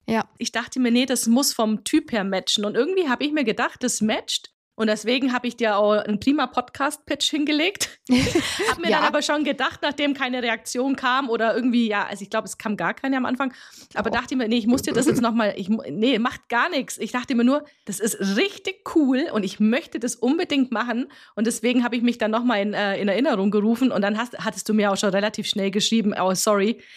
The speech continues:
Speaker 2: <laughs> Aber mir
Speaker 1: Ja.
Speaker 2: war das so wichtig, weil das war genau dieses, sich so allein und so allein damit fühlen, weil zum Glück ist man ja im eigenen Umfeld die Einzige, der es passiert ist.
Speaker 1: Richtig.
Speaker 2: Zumindest war es bei mir so.
Speaker 1: Mhm.
Speaker 2: Man muss ja sagen, es ist ein Glücksfall, dass es nicht so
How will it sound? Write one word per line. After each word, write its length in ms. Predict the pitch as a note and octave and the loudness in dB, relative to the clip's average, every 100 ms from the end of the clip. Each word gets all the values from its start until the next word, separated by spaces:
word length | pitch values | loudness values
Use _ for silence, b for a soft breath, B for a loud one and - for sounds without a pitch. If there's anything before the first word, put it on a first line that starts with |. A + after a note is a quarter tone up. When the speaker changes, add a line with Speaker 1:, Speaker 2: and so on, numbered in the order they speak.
| B - | B -10
Speaker 2:
<laughs> 640 | - F#4+ - - - - | -6 -8 -8 -14 -14 -6
Aber 160 | A3+ B3 | -2 2
mir 120 | D#4+ | 2
Speaker 1:
Ja. 40 | A#3 | 2
Speaker 2:
war 140 | C4+ | 0
das 180 | E4 - | -2 -2
so 140 | C4+ | 0
wichtig, 320 | D#4+ - A#3+ | -2 -2 -4
weil 100 | G#3 | -2
das 160 | G#3+ A3+ | -4 -2
war 140 | A#3 | -2
genau 340 | A#3+ A#3+ A#3+ D#4+ | -2 -2 0 0
dieses, 480 | C4+ C#4+ C#4+ C#4 - B B B | 2 2 2 0 -2 B B B
sich 260 | - B3 - | -2 -2 0
so 80 | - | 0
allein 460 | G#3 F#3+ G3 D4 | 0 0 0 0
und 160 | A3 G#3+ - _ _ _ | -2 -4 -8 _ _ _
so 220 | - B3 | -2 -2
allein 380 | G3+ G3 G#3 E4 | 0 0 0 0
damit 240 | C4+ G3+ - | -2 -2 0
fühlen, 180 | G#3 | 0
weil 160 | G3+ G3+ | 2 2
zum 180 | A3+ G#3 | 0 0
Glück 220 | A#3+ B3 | -2 -2
ist 220 | - F4 | -2 0
man 160 | D4+ A3+ | 0 0
ja 260 | F#3+ G3 - | 0 0 -2
im 160 | G3 G3 | -8 -4
eigenen 340 | F#3 F#3+ F#3 | -4 -2 -4
Umfeld 420 | - G3 F#3+ F3+ - | 0 0 2 0 0
die 100 | F3 | 0
Einzige, 420 | F3 F3 F#3 F3+ | 0 0 0 2
der 120 | F3+ | 0
es 100 | F#3 | -2
passiert 320 | - F#3 G#3+ | -4 0 0
ist. 120 | B3 - | 0 2
Speaker 1:
Richtig. 80 | |
Speaker 2:
Zumindest 340 | G#3 G#3+ G3+ - | 4 4 2 0
war 80 | F#3 | 0
es 100 | - | 0
bei 120 | F3 | 2
mir 200 | G3 G3+ | 4 2
so. 340 | G3+ C4 F4 C#4+ | 2 2 2 4
Speaker 1:
Mhm. 380 | G3 F#3+ G#3 - - | 4 6 4 0 0
Speaker 2:
Man 100 | G3+ | 2
muss 160 | A#3 | 2
ja 100 | A3 | 0
sagen, 320 | G#3 G3+ B3 | 0 0 0
es 100 | C#4+ | -2
ist 140 | A#3+ C4 | -2 0
ein 100 | C4 | 0
Glücksfall, 480 | B3 C#4 - B3 A3+ | 0 -2 -2 -2 -2
dass 180 | A3+ | -2
es 120 | A#3+ A#3+ | 0 2
nicht 180 | A#3+ | 2
so 160 | - | 2